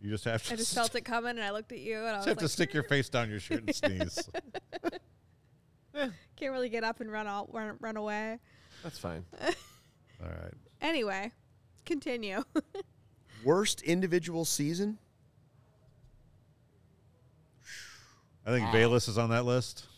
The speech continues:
Speaker 4: Bayless has to, because of the expectation of using the draft pick that high and what he was, and then basically you have to be, you had people saying, "Just end it. Done with this experiment."
Speaker 1: Yeah.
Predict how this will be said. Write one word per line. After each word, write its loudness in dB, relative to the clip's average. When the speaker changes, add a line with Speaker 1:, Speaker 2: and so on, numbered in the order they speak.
Speaker 4:
Bayless 2
has -2
to, -6
because 2
of 4
the 6
expectation 0
of 0
using 2
the 2
draft 0
pick -2
that 2
high 4
and 0
what -2
he -4
was, 2
and -2
then 0
basically 2
you 2
have -4
to -8
be, -8
you -2
had 2
people 4
saying, 6
"Just 0
end 6
it. 0
Done 8
with 4
this 4
experiment." 0
Speaker 1:
Yeah. 0